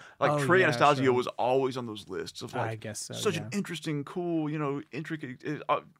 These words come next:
Speaker 1: one of those solos on the top list of solos or whatever the fuck, you know. But all, one of those guys I always heard about, Fish, was always one of those bands you
Speaker 2: I
Speaker 1: hear about.
Speaker 2: see.
Speaker 1: And so I tried listening to them, and I was like,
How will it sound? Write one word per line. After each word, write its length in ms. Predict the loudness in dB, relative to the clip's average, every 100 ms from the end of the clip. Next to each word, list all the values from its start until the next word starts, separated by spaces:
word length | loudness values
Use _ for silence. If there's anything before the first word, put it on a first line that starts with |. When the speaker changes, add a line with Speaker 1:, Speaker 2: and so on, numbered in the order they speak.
| -20 -4
Speaker 1:
one 180 | 0
of 60 | 2
those 100 | 2
solos 400 | 0 2 2 0
on 60 | -4
the 80 | -6
top 240 | -6 -4
list 180 | -6 -8
of 120 | -8
solos 360 | -6 -4 -4 -6
or 60 |
whatever 200 | -8 -8
the 60 | -8
fuck, 240 | -10 -10 -14
you 100 | -14
know. 160 | -12 -12 _ _ _ _ _ _ _ _ _ -6
But 180 | -6 2
all, 140 | 0
one 140 | 2 2
of 40 |
those 100 | 2
guys 180 | 4 4
I 20 |
always 140 | 2 -2
heard 100 | -6
about, 220 | -6 -8
Fish, 220 | -4 -4
was 100 | -2
always 220 | -4 -4 -10
one 80 |
of 60 | -12
those 60 | -8
bands 220 | -8 -6
you 80 | -6
Speaker 2:
I 60 |
Speaker 1:
hear 100 | -4
about. 220 | -2 -4
Speaker 2:
see. 80 | -6 -14 _ _
Speaker 1:
And 100 | -10
so 80 | 0
I 80 | 0
tried 560 | 0 4 6 6 4 0 -18 -12
listening 260 | -8 -8 -8
to 100 | -6
them, 160 | -6 -4
and 80 |
I 40 | -4
was 100 | -2
like, 160 | -2